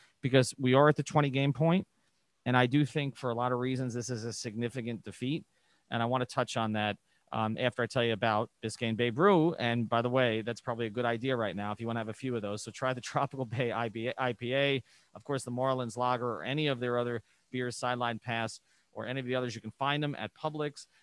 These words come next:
many of the local convenience stores here in town. So make sure that you ask for it. Also at a lot of the local restaurants, if you don't see it on the menu,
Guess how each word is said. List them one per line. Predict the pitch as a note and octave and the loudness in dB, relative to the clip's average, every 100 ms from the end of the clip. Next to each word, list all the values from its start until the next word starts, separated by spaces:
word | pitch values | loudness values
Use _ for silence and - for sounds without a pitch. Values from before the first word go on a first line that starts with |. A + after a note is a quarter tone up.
| - | -10
many | A#2+ C#3 | -6 -4
of | C3+ | -6
the | B2 B2 | -6 -6
local | B2 B2+ A#2+ A2 | -4 -6 -6 -12
convenience | A#2 A#2+ D3 C#3+ - | -8 -6 -4 -6 -6
stores | C#3+ C3 B2+ - _ _ | -6 -6 -6 -10 _ _
here | C#3 C3 | -4 -4
in | B2 | -4
town. | C3 B2 | -4 -4
So | A#2 | -4
make | A2+ A2+ | -4 -4
sure | A2+ | -6
that | G2 | -6
you | - | -4
ask | A2+ A2+ | -4 -4
for | - A2 | -4 -4
it. | - | -2
Also | A#2 A#2 - A#2 | -2 0 0 0
at | G#2+ | 0
a | |
lot | G#2+ A#2+ | 0 0
of | A2 | 0
the | |
local | A2+ A2 G2+ | -2 -2 -4
restaurants, | G2+ B2 - C3+ B2+ | 0 0 -2 -4 -4
if | G2+ | -4
you | G#2 | -6
don't | A2+ | -6
see | - A2 | -4 -4
it | |
on | G#2+ | -4
the | G#2+ | -4
menu, | A2+ B2 B2+ | -2 -2 -2